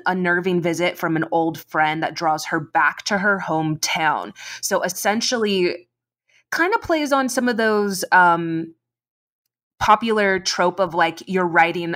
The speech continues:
a, you're writing a book and it's coming to life. Um, and so she's kinda haunted. She wrote this essential demon who, now that she's not writing it anymore, comes to, like,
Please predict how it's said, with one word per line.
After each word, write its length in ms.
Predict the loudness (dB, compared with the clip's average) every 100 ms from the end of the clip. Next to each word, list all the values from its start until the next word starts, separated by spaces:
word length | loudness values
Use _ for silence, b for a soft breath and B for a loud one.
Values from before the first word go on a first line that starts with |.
| 0
a, 440 | 2 2 2 -2 -2
you're 120 | 2
writing 280 | 2 2 -2
a 40 |
book 240 | -4 -4
and 80 | -4
it's 140 | -4 -4
coming 280 | -2 0
to 120 | 0 -2
life. 680 | -2 -2 -4 -8 -14 -20 B B B B B 4
Um, 420 | 6 6 4 0
and 200 | -2 -2
so 480 | 0 2 4 4 0
she's 240 | -2 -4
kinda 300 | -2 0 0
haunted. 760 | 0 0 -2 -2 0 0 0 -2
She 280 | -2 0 0
wrote 420 | 2 0 0 -4
this 260 | -4 -4 -4
essential 840 | -4 -2 -2 -2 0 0 0 -4 _ _ _ _ -8 -2
demon 680 | 0 2 2 0 -4 -6 -8 b b
who, 260 | 0 2 4
now 300 | 4 4 4
that 140 | 2
she's 240 | -4 -4 0
not 200 | 0 2
writing 420 | 2 2 0 -2
it 140 | -2
anymore, 680 | 0 2 2 2 0 0 -2 -4
comes 320 | -4 -4 -4
to, 100 | -2
like, 220 | -4